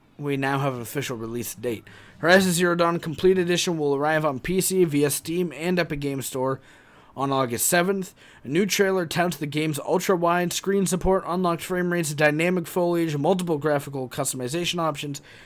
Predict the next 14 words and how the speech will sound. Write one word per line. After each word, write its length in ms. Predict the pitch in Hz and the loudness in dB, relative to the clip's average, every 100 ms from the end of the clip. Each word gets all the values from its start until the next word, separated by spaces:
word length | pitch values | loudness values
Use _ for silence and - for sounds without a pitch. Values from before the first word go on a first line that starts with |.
| - - - | -20 -20 -4
improved 480 | 214 196 202 196 175 | -2 4 4 4 0
reflections, 580 | 151 196 190 202 190 | -2 0 2 2 0
controller 500 | 165 156 - 208 202 | -2 -2 4 6 6
options, 440 | 185 180 170 175 143 | 4 2 0 -4 -2
benchmarking 680 | 139 185 165 170 165 165 147 | 2 2 2 0 -2 -4 -2
tool, 340 | 165 156 160 - - - - | 0 0 -2 -10 -20 -18 -8
and 220 | 135 131 | -4 2
lots 340 | 151 180 - | 4 4 0
of 140 | 127 - | -6 -4
shiny 460 | 151 151 156 156 | -2 0 -2 -4
new 420 | 117 120 131 139 107 | -6 -6 -4 -6 -8
P 200 | - 120 | -10 -6
C 280 | - 98 110 | -6 -8 -12
footage. 580 | - 85 80 - - | -12 -14 -16 -12 -12